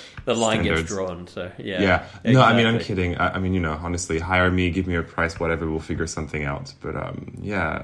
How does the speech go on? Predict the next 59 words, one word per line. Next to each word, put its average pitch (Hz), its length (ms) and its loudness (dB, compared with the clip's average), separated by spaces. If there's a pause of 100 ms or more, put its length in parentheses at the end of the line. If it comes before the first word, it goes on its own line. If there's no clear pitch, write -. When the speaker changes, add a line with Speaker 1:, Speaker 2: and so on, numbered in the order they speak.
Speaker 2:
it's, 82 360 -6
um, 78 380 -4
Speaker 1:
Yeah, 104 140 -4
Speaker 2:
it, - 40 -4
Speaker 1:
definitely. - 280 -8
Speaker 2:
funny 147 180 2
enough, 135 320 6
like, 92 200 2
you 120 60 0
know, 85 280 0 (560)
like 104 240 2
what 101 140 4
we 101 140 0
were 104 60 0
talking 104 320 -2
about 92 240 4
earlier, 95 340 4
like, 82 400 0
um, 80 300 -4
doing 92 260 0
things 95 240 -2
that 92 100 0
you 87 80 0
enjoy. 87 440 0
That's, 98 220 0
I 92 100 0
mean, 95 120 0
that's 101 160 -2
actually 107 260 -2
how 90 160 4
I 85 120 2
started 85 320 -2
working 85 340 -6
in, 82 260 -6
with 82 180 -6
audio 85 240 -2
production. 82 560 -6
Was 78 140 -6
just - 340 -2 (520)
when 95 120 2
I 95 60 4
was 92 220 2
younger, 85 540 2
I 90 120 2
would. 87 320 2 (580)
So - 160 -4
I 101 140 6
listened 131 320 4
to - 100 0
a 80 40 2
ton 85 180 -2
of 85 80 0
music, 82 360 -4
and 92 120 -2
I've 85 80 -2
always, 90 300 0
I 87 60 -2
always 98 320 0
have, 85 280 2